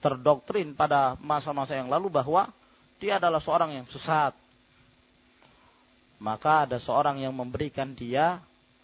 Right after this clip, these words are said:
kitab tauhid. Tapi tanpa mem-, me-, robek gitu, ya. Jadi tidak tertulis di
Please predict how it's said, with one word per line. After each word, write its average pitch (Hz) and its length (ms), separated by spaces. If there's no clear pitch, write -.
kitab 135 400
tauhid. 135 560
Tapi 151 320
tanpa 131 400
mem-, 127 260
me-, 117 560
robek 127 560
gitu, 127 240
ya. 104 180
Jadi 120 460
tidak 113 320
tertulis 139 480
di - 100